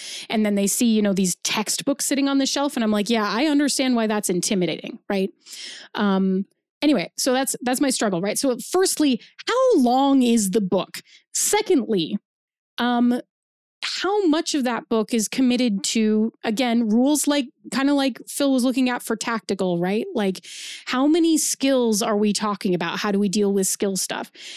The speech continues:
How big is the combat section? Because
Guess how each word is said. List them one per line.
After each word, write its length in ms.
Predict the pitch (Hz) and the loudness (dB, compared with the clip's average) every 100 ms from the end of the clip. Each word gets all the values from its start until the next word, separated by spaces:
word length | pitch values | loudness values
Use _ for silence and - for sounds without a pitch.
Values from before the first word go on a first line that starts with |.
| - | -12
How 320 | - 262 277 | -6 -2 2
big 480 | 220 185 269 247 202 | 0 2 2 2 2
is 160 | 202 190 | 0 0
the 80 | |
combat 680 | 202 - 226 220 202 170 - | -4 -4 0 2 2 0 -4
section? 520 | - - - - 190 190 | -4 -4 -4 -4 -2 -2
Because 320 | 233 269 | 0 0